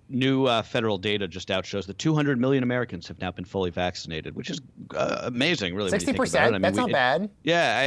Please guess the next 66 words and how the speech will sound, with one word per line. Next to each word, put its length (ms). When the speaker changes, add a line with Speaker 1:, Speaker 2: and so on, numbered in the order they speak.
Speaker 1:
it 60
should, 200
I 80
mean, 120
I 40
guess 180
I 60
shouldn't 180
say 100
it's 120
amazing. 400
It 80
should 160
be 100
higher. 340
But 220
just, 140
Speaker 2:
No. 60
Speaker 1:
I 80
mean, 100
just, 200
just 200
think 140
a 60
little 180
bit 160
in, 280
like, 200
a 100
year 320
ago. 260
It 60
was 180
a 60
year 140
ago 180
this 240
week 260
that 160
the 80
first, 640
uh, 300
vaccine 480
doses 520
were 120
being 240
given. 400
It's, 220
Speaker 2:
Yes. 180
Speaker 1:
it's, 280
it's 180
remarkable. 540
I 40
mean, 160
it 80
is 160
remarkable 460
how 180
far 300
we've 180
come 260
since 200
this 180
time 240
last 380
year. 220